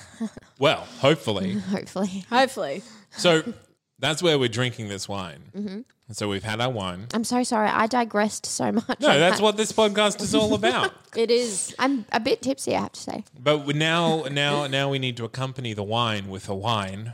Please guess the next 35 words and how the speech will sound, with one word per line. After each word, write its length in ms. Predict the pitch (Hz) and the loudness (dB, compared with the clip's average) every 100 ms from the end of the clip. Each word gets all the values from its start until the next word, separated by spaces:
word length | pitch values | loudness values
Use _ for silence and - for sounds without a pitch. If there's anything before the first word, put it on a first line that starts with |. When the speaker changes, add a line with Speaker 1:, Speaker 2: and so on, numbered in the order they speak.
| - | -14
Speaker 3:
With 140 | 214 220 | -8 -4
a 200 | 196 202 - - - | -4 -6 -16 -14 -8
wine. 380 | 190 - - - | -8 -8 -14 0
Speaker 1:
Wine. 500 | 247 233 220 202 202 _ _ | 4 4 4 0 -4 _ _
Speaker 2:
With 140 | 117 104 | -10 -8
an 80 | 107 | -6
H. 540 | 131 160 - - - - | -4 -4 -6 -6 -6 -10
So, 500 | - 147 139 131 127 131 | -4 2 6 6 4 0
as 260 | 113 117 123 | -4 -4 -2
always, 440 | 135 143 107 110 | -2 0 -2 -4
we'll 140 | 120 | -8
defer 320 | 104 104 127 117 | -10 -4 -2 0
to 120 | 110 | 0
our 80 | 104 | -2
guest. 440 | 92 107 139 - | -2 -4 -4 -6
If 140 | 95 101 | -10 -8
you 100 | 101 | -6
have 140 | 98 98 | -6 -6
something 300 | 110 107 107 | -6 -8 -10
you 100 | 104 | -8
wish 200 | 110 - | -8 -8
to 180 | - 95 - _ _ _ | -10 -12 -14 _ _ _
wine 440 | 107 110 123 143 | -4 -2 -2 -2
Speaker 3:
Wine 240 | 233 226 | -2 0
Speaker 2:
about. 280 | 220 190 190 | -2 -2 -4
Speaker 3:
about. 100 | 220 226 | -2 -2
Speaker 1:
Oh, 160 | 190 170 - - | -6 -10 -14 -4
Dole, 380 | 180 185 165 | 0 2 0
where 160 | 165 220 | -2 -4
do 60 | 254 | -4
you 80 | 254 | -4
want 140 | 165 | -4
me 80 | 170 | -4
to 80 | 160 | -4
start? 1160 | - - - - - 180 208 226 208 - - | -4 -6 -6 -8 -10 -8 -4 0 2 0 -2